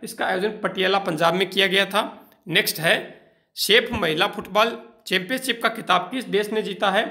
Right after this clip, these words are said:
तो ये दोस्तों भारत ने जीता है। अगला प्रश्न है, आईएसएसएफ shooting world cup दो हज़ार उन्नीस का आयोजन कहाँ पर किया गया? तो इसका आयोजन दोस्तों नई दिल्ली में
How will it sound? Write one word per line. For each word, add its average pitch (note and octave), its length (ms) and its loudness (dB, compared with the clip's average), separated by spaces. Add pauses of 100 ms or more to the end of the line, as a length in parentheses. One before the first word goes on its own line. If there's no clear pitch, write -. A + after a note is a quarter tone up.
(260)
तो G#3 60 -12
ये F3 220 -2
दोस्तों F#3 320 -4 (420)
भारत G#3 320 2
ने G#3 400 2
जीता E3 300 0
है। E3 180 4 (460)
अगला F#3+ 200 2
प्रश्न A3+ 300 -2
है, F#3+ 340 0 (260)
आईएसएसएफ A3 1200 2 (340)
shooting G3+ 360 -6
world G#3+ 160 0
cup A3 120 -8
दो G#3+ 100 -4
हज़ार G#3 140 -4
उन्नीस F#3 260 -6
का A#3 140 -2
आयोजन D#3+ 360 -4
कहाँ D3+ 180 -2
पर F3+ 140 -10
किया F#3+ 200 0
गया? G3 220 2
तो - 380 -12
इसका - 200 -4
आयोजन F3+ 400 -2
दोस्तों G3 360 0
नई F#3 260 0
दिल्ली E3+ 260 -2
में A#3+ 340 2